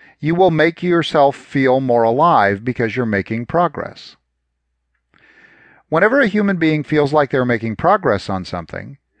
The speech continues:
they feel the most alive and happy. I will give you a meditation exercise to do so that you can apply it straight away and get results. Meditation exercise. One, get comfortable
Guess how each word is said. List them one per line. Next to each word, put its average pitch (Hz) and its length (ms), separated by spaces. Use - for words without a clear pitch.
they 147 140
feel 180 260
the 190 100
most 113 300
alive 104 420
and 120 100
happy. 123 440
I 151 100
will 175 140
give 190 160
you 233 140
a 214 40
meditation 180 600
exercise 107 580
to - 100
do 95 220
so 120 180
that 120 200
you 139 80
can 143 100
apply 131 320
it 123 140
straight 113 320
away 127 300
and 107 120
get 101 140
results. 107 580
Meditation 131 640
exercise. - 760
One, 127 540
get - 180
comfortable 139 600